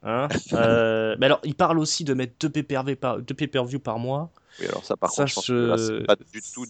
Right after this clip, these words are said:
Speaker 2: du
Speaker 1: non,
Speaker 2: tout une
Speaker 1: ça, je
Speaker 2: idée,
Speaker 1: pense
Speaker 2: ça.
Speaker 1: qu'il faut qu'il se, qu'il se,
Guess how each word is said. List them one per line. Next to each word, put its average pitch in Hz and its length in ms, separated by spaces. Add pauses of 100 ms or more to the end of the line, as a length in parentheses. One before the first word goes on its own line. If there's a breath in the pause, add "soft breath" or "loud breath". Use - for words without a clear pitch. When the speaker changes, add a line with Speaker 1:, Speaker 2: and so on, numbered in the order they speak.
Speaker 2:
du 98 140
Speaker 1:
non, 113 180
Speaker 2:
tout 107 40
une 107 100
Speaker 1:
ça, - 200
je 113 60
Speaker 2:
idée, - 60
Speaker 1:
pense 113 180
Speaker 2:
ça. - 60
Speaker 1:
qu'il 107 240
faut 110 160
qu'il 110 240
se, 107 400 (1300 loud breath)
qu'il 110 220
se, 101 480